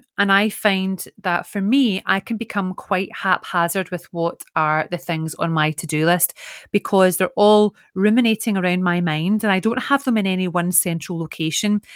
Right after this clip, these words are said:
mainly because previously writing down to-do lists would be so overwhelming for me that I would then ignore the to-do list and think it's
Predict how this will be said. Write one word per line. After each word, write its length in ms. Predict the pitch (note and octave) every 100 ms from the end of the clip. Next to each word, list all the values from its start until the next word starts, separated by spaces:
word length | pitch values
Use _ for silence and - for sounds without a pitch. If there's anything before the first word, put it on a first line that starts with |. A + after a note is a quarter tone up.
| - -
mainly 320 | A3 A#3+ C4
because 800 | D4+ D4 - C#4+ G#3 E3+ G#3+ B3 - _ _ -
previously 960 | - C4+ C#4+ E4 - - E3 G3 A3 _ _
writing 480 | F3+ G3+ A3 - B3
down 280 | G#3+ F#3+ F#3+
to-do 420 | - F#3+ A3 C#4+
lists 640 | A3 F3+ F#3+ - - - - - - _ -
would 180 | G#3+ -
be 220 | G#3 G3+
so 540 | - - - B3+ C4+ -
overwhelming 640 | A#3 A#3 G#3 G3 G#3+ A#3+
for 160 | - G#3
me 320 | E3+ F3 G3+
that 220 | - -
I 180 | F3 F3
would 160 | F3 F3
then 220 | F3 -
ignore 320 | F3+ F3 E3+
the 80 | E3+
to-do 380 | - F3 D#3+ D#3+
list 340 | F3+ - - -
and 160 | E3+
think 240 | F3+ F3+ -
it's 160 | -